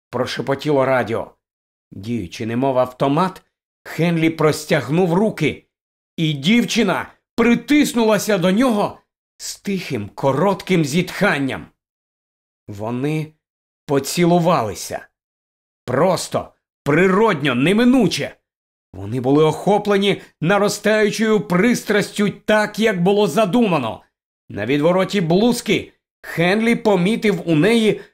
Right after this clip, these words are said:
вкритий брильянтами транзистор крихітку. Тим не менше, він змушений був зізнатися, що їх зустріч, стихійна і фатальна, принесла йому, окрім усього іншого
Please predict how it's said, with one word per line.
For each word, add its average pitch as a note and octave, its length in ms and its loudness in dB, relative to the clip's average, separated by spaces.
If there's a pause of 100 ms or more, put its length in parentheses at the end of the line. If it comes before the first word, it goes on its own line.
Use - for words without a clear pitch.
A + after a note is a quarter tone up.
(140)
вкритий G3 540 0
брильянтами F#3+ 880 2 (360)
транзистор G3 880 0
крихітку. D3+ 880 -2 (340)
Тим A#2 260 -8
не A2 120 -6
менше, D#3 540 -4 (340)
він E3+ 260 0
змушений A3+ 520 2
був G3 180 2
зізнатися, E3+ 840 0
що C3 180 -2
їх F#3 240 0
зустріч, D3+ 600 -2 (240)
стихійна F3+ 640 0
і C3+ 100 2
фатальна, D3 640 -2 (480)
принесла C#3+ 640 -2
йому, E3 300 2
окрім F3 320 0
усього E3+ 320 2
іншого F#3+ 720 0